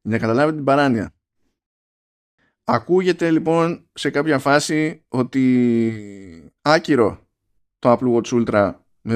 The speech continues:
micro L E D. Έρχεται ο Ming Chi Kuo και το επιβεβαιώνει με το σκεπτικό ότι βγήκε ο μέχρι πρότινος προμηθευτής για αυτή τη μόντα, η Osram, και είπε ότι ξαφνικά έσπασε το κονέ που είχε,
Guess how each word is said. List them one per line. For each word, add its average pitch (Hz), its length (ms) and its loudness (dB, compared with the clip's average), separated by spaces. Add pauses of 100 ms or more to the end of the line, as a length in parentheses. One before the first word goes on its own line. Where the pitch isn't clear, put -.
(120)
micro 113 180 0
L 107 240 2
E 98 40 0
D. 92 200 0 (840)
Έρχεται 160 280 0
ο - 60 0
Ming 175 120 -4
Chi 175 160 -6
Kuo 165 360 2 (380)
και 147 120 -12
το 143 100 -6
επιβεβαιώνει 147 800 0 (480)
με 131 180 2
το 135 100 -4
σκεπτικό 151 720 -2
ότι 127 580 -2
βγήκε 170 340 -6
ο 123 420 2
μέχρι 143 220 -4
πρότινος 143 320 -2
προμηθευτής 123 760 0
για - 180 -2
αυτή 107 160 -6
τη 101 240 -2
μόντα, 110 380 0
η 113 120 -2
Osram, 156 340 0 (1300)
και 147 180 2
είπε 180 120 0
ότι 196 160 -6
ξαφνικά 190 800 -2
έσπασε 190 680 -2
το 156 100 -6
κονέ 165 260 0
που 180 120 -4
είχε, 175 220 -2